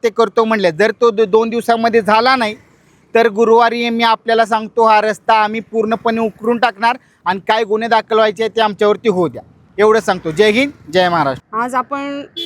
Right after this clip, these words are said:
Speaker 2: त्या रस्त्यावर उभा आहे, ज्या रस्त्यानं कितीतरी लोकांचे बळी घेतलेत आणि ह्या रस्त्याची देखभाल दुरुस्तीचं काम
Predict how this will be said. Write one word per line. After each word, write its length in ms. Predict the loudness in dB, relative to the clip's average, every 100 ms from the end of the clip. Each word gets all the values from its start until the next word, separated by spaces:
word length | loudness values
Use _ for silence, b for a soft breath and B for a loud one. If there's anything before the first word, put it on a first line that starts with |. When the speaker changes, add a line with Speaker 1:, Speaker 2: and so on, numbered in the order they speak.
| -12 -16 _ _
Speaker 2:
त्या 120 | -4
रस्त्यावर 440 | -4 -6 -4 -2 -2
उभा 240 | -2 -2
आहे, 240 | -2 -6 -12 _ _ _ -12
ज्या 180 | -4 -4
रस्त्यानं 600 | -4 -8 -10 -10 -8 -8 -10 -14 -20 -20 -20 -20 -20 -20 -20 -14
कितीतरी 680 | -12 -8 -4 -4 -4 -6 -8 -8
लोकांचे 460 | -6 -6 -6 -8 -8
बळी 260 | -6 -6 -6
घेतलेत 440 | -10 -12 -18 _ _ _ _ _ _ _ _
आणि 220 | -8 -6
ह्या 340 | -2 2 4 2
रस्त्याची 420 | -4 -6 -6 -6
देखभाल 400 | -8 -4 -4 -4
दुरुस्तीचं 420 | -6 -10 -12 -12
काम 280 | -6 -6